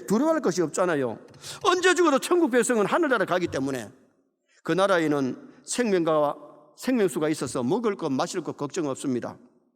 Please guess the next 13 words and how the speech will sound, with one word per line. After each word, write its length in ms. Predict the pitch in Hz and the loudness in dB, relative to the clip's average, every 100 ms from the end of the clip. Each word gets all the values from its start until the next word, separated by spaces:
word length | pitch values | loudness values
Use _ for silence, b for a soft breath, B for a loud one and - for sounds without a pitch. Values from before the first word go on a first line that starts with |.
| _ _ B B | _ _ B B
황금 340 | - 240 247 247 | -4 0 0 2
보석으로 440 | 220 226 240 202 | 0 0 0 -2
꾸며졌기 420 | 302 190 185 165 | -2 -2 -2 -2
때문에 260 | 170 156 147 | -4 -2 -2
하늘나라 380 | - 247 190 165 | -2 -2 -2 -2
가서 180 | 151 147 | -4 -4
뭐 80 | |
집 160 | 120 160 | -4 -6
산다고 480 | 180 240 196 156 139 | -6 -4 -4 -4 -4
돈 180 | 135 190 | -4 0
모을 160 | 240 | 0
필요도 280 | - 175 156 | -2 -4 -4
없고, 280 | 147 180 131 | -2 -2 -4